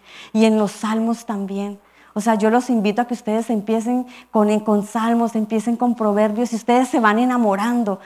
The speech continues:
se van enamorando de lo que el, el Señor, la palabra les está hablando allí. Amén.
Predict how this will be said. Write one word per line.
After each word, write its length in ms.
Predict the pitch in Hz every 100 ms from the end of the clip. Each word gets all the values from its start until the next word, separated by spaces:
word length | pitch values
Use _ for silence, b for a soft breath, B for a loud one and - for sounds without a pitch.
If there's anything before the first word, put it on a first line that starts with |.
| B
se 140 | 240
van 160 | 220 226
enamorando 580 | 262 262 208 208 226
de 100 | 262
lo 120 | 233 226
que 80 |
el, 100 | 214
el 220 | 185 196 185
Señor, 440 | 202 196 226 220 B -
la 220 | 214 -
palabra 480 | 190 208 269 277 220
les 180 | 202
está 220 | 190 - 202
hablando 340 | 196 202 202
allí. 320 | 202 185 185 175
Amén. 440 | 196 240 277 294